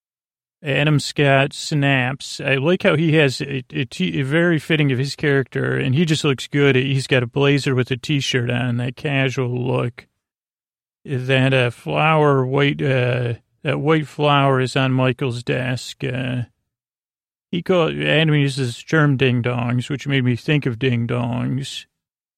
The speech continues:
Uh, the whole Bad Place crew is there in the background. They're doing a lot of, uh, pho-, using their phones in the background,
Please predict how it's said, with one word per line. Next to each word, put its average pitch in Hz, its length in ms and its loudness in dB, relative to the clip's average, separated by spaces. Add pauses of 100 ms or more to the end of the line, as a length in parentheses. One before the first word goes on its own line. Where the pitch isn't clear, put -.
(540)
Uh, 123 300 0
the 123 160 0
whole 143 180 2
Bad 135 340 4
Place 139 380 0
crew 139 300 0
is 127 160 -2
there 127 340 -2
in 120 80 0
the 123 60 -2
background. 127 580 0
They're 131 80 0
doing 139 300 2
a 127 100 0
lot 131 180 2
of, 120 160 -4
uh, 143 220 -2
pho-, 143 240 -8
using 143 580 0
their 127 120 0
phones 127 580 -2
in 127 80 -2
the 123 80 -4
background, 127 960 -4